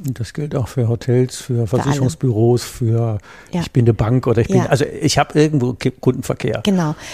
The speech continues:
Speaker 2: Die Zukunft ist einfach, weil eben tatsächlich ja viel im Internet gekauft wird, es wird sich auch nicht ändern, es wird immer mehr werden, das ist tatsächlich so. Deshalb müssen wir unserem Kunden Gründe geben, warum der auf dem, vom Sofa aufstehen soll,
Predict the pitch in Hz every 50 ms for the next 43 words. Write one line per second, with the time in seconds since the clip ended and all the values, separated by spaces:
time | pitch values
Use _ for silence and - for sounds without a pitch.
0 | - - - 202 - - - 220 262 - - 320 294 294 - - - 254 - -
1 | - 208 220 214 - 214 - - - 190 202 208 - 196 196 190 190 185 - -
2 | 185 175 - - 196 190 - 196 185 - - 175 - - - 196 185 185 170 -
3 | 175 185 175 180 170 165 160 - - - - - - 156 156 185 - - 208 180
4 | - - - 175 170 - - 170 - - 156 165 156 - - 165 175 175 170 -
5 | 160 - - 165 151 143 143 139 139 139 147 160 170 175 175 170 165 - 165 -
6 | - - - - - 170 - 208 196 - - 214 208 - - - - - - -
7 | - 180 175 - - 180 - - 180 185 202 196 208 196 190 190 - - 185 185
8 | 175 170 165 165 165 165 - _ _ - - 196 190 208 - - - 220 214 214
9 | - - - 185 202 214 208 208 202 - - 196 196 196 202 185 170 170 160 180
10 | 196 190 175 175 170 - 156 165 - - 156 160 165 - _ _ - - - -
11 | 190 180 - - 202 196 196 - 160 - - 175 - - - - 214 208 214 208
12 | - 208 214 214 220